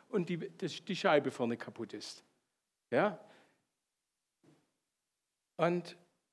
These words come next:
da steht im Epheser drei, Vers sechzehn, da ruft der, oder schreibt der Paulus an die Epheser. Ja? Und zwar schreibt über den Glauben.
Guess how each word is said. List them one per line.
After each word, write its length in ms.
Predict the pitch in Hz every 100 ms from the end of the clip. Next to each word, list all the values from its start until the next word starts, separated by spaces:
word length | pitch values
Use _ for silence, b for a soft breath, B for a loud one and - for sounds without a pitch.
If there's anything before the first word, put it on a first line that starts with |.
| _ _ _
da 140 | 180 185
steht 320 | - 254 226
im 120 | 175
Epheser 480 | - 175 160 143 139
drei, 340 | 131 156 226
Vers 280 | 180 147 -
sechzehn, 720 | 185 190 - - 214 240 240 240 _ _ _ _ _ - b -
da 180 | 143
ruft 440 | 151 202 277 - -
der, 260 | 156 -
oder 160 | 190 165
schreibt 360 | - 190 254 -
der 80 |
Paulus 680 | 160 - 185 233 160 202 208
an 140 | 180 170
die 140 | 208 -
Epheser. 480 | 175 151 117 - - - - - - - _ _ _ _ -
Ja? 220 | 123 180 B B B
Und 160 | 196 196
zwar 520 | - 165 202 247 240 B B
schreibt 500 | - - 196 220 226
über 160 | 214 208
den 180 | 208 196
Glauben. 520 | 202 214 247 196